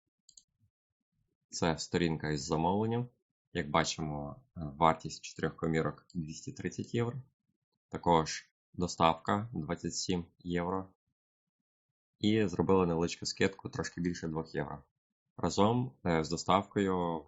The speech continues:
вартість склала двісті п'ятдесят п'ять євро, сорок шість євроцентів. В інтернеті знайшов даташит, де вказано, що комірки пропрацюють дві з половиною тисячі циклів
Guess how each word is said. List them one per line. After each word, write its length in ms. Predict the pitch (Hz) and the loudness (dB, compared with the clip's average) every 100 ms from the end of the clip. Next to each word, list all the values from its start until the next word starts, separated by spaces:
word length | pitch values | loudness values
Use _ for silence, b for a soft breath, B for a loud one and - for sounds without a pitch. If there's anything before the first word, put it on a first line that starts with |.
| - | -10
вартість 360 | 90 101 98 | -10 -10 -10
склала 500 | - - 85 87 85 82 _ _ - | -12 -4 0 2 2 -4 _ _ -4
двісті 280 | 85 - | -4 -4
п'ятдесят 360 | - 85 - 87 | -6 -4 -4 0
п'ять 260 | 87 80 - | 0 0 0
євро, 380 | 101 104 101 104 _ | 0 0 -2 -4 _
сорок 280 | - 87 87 | -10 -6 -6
шість 380 | - 90 90 - | -4 -4 -6 -6
євроцентів. 580 | 80 80 - 78 76 - _ _ _ _ _ _ _ _ _ _ _ _ _ _ _ _ _ - | -4 -4 -6 -8 -10 -14 _ _ _ _ _ _ _ _ _ _ _ _ _ _ _ _ _ -8
В 80 | |
інтернеті 500 | 92 87 95 92 82 | -4 -2 0 0 -2
знайшов 420 | 85 87 82 85 80 | -2 -2 0 -2 0
даташит, 540 | 82 87 - 117 - - | -2 -2 -2 -2 -2 -4
де 160 | 82 78 | -2 -2
вказано, 560 | - 85 78 78 78 | -2 -2 -2 -6 -10
що 440 | 76 - 85 78 78 _ _ _ _ | -12 -10 -10 -12 -18 _ _ _ _
комірки 400 | - 90 87 - | -4 2 2 0
пропрацюють 720 | - 76 80 - 85 80 78 _ _ _ _ _ - | -6 -4 -4 0 2 2 -2 _ _ _ _ _ -10
дві 160 | 78 | -4
з 60 | 85 | -4
половиною 340 | - 85 82 | 0 0 0
тисячі 380 | - 85 - - | -2 -4 -4 -12
циклів 520 | - 98 101 107 101 | -4 -2 0 -2 -2